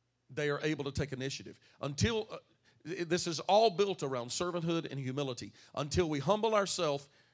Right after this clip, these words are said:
until we humble ourselves and get beyond the proudness of humanity, we will never take the initiative to do what needs to be done, even if it is not popular.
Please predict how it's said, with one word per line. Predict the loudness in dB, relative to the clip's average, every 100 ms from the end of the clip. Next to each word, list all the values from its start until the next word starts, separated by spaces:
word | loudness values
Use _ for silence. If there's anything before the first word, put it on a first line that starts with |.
| _ _ -6
until | -2 0
we | 0
humble | 4 6 6 6
ourselves | 6 2 -2 -2
and | -2 -2
get | -2 -2
beyond | 0 4 6 6 4 -2 -16 _ _ _ _ _ -20 _ _ _ _ _ _ _ _ _ -20 -8 -4
the |
proudness | -4 -4 2 6 8 8 4 -4 -8 -8 -8 -10 -16 _ _ 0
of | 0
humanity, | 2 -2 0 0 -2 -8 -12 -18 _ _ _ _ _
we | -6 -4
will | -4
never | -2 -2 -2
take | -4 -6 -4
the | -6
initiative | -4 -4 -4 -10 -14 -18 _ _ -16
to | -12
do | -10 -6
what | -6 -6
needs | -10 -12 -10
to |
be | -10 -10
done, | -10 -10 -12 -18 _ _ -12
even | -10 -10
if | -12
it | -14
is | -16
not | -18 -16
popular. | -16 -18 -18 -20